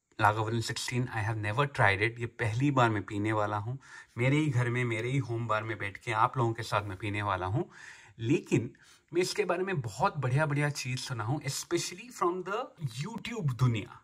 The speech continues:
YouTube दुनिया में जो व्हिस्की यूट्यूबर्स होते हैं, उनको व्हिस्की ट्यूबर्स कहा जाता है। उनमें से कई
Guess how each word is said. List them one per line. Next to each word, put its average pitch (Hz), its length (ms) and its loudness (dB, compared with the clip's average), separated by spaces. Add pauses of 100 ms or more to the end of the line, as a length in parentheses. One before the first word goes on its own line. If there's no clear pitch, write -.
(260)
YouTube 143 280 2
दुनिया 135 280 2
में 139 140 2
जो 120 200 -2
व्हिस्की 123 680 -4
यूट्यूबर्स 117 560 -2
होते 101 200 -6
हैं, 110 80 -2
उनको 113 220 -4
व्हिस्की 107 300 -8
ट्यूबर्स 110 420 -6
कहा 101 180 -4
जाता 92 280 -8
है। 147 60 -4
उनमें 151 220 -2
से - 120 -4
कई 180 440 0